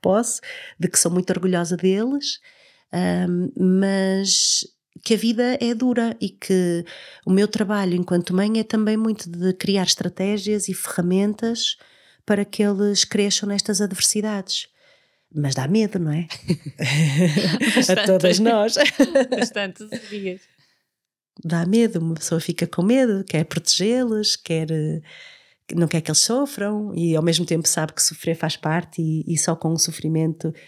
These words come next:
Speaker 1: e com o sentirem as borboletas na barriga é que eles crescem.
Speaker 2: É.
Speaker 1: Só com o erro é que ultrapassam
Speaker 2: É
Speaker 1: e
Speaker 2: que sofrem.
Speaker 1: percebem as grandes, hum,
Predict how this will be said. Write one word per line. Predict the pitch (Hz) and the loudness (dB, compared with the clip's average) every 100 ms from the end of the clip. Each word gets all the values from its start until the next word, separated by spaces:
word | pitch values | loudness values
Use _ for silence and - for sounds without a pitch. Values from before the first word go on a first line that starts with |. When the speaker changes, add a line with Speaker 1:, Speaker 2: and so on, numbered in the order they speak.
| - _ - | -20 _ -8
Speaker 1:
e | |
com | - - 160 | -4 0 2
o | |
sentirem | 160 165 151 165 156 | 2 0 -2 -2 0
as | 165 | -2
borboletas | 147 156 156 160 165 | -2 -2 -2 -2 -2
na | 160 | -2
barriga | 165 160 170 | -2 -2 -2
é | 156 | -2
que | 156 | -2
eles | 151 | -4
crescem. | - 202 247 247 - 208 214 208 - | -2 -2 -2 0 -2 -4 -6 -10 -14
Speaker 2:
É. | 170 151 _ _ | -14 -14 _ _
Speaker 1:
Só | - 190 | 0 0
com | 185 175 170 | 0 0 2
o | |
erro | 175 175 - 170 | 2 2 0 -2
é | 156 | -2
que | - - 165 160 | -4 -4 -2 -2
ultrapassam | 156 - 151 156 160 - 160 | -2 -4 -4 -4 0 0 0
Speaker 2:
É | 160 | -4
Speaker 1:
e | |
Speaker 2:
que | - - | -2 -2
sofrem. | 160 165 | 0 -2
Speaker 1:
percebem | 170 165 165 165 - _ _ | -4 -4 -6 -8 -20 _ _
as | 170 156 | -2 0
grandes, | 160 160 165 165 156 - - - - | 0 0 -2 -2 -2 -2 -2 -8 -8
hum, | 160 165 165 160 160 156 | -6 -4 -4 -6 -6 -8